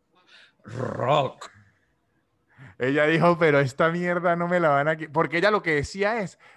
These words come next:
Speaker 2: "Ustedes se la van a quedar ustedes", era lo que decía.
Speaker 1: Y seguro, re.
Speaker 2: "Ustedes me la", y la vieja dijo, "Me prefiero bebérmela", y se des-, yo creo que perdió el vuelo porque se desmayó.
Speaker 1: Obvio, obvio que perdió el vuelo.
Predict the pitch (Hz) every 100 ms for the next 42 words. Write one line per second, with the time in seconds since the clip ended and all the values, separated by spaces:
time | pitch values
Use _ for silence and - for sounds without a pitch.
0 | _ 143 160 196 208 175 139 156 190 165
1 | 147 160 170 - 208 175 135 143 165 147
2 | 135 117 151 139 92 87 _ _ _ _
3 | - 131 - 107 139 92 82 - 139 107
4 | 202 214 180 156 - 143 135 123 123 123
5 | 131 139 170 160 139 131 127 117 - 131
6 | 135 143 123 117 120 120 110 110 98 104
7 | 113 127 127 127 131 131 170 233 160 131
8 | 127 127 - 135 175 139 117 110 113 104
9 | 98 101 139 - _ _ _ _ - 269
10 | 127 101 90 98 - 190 123 98 98 92
11 | 90 90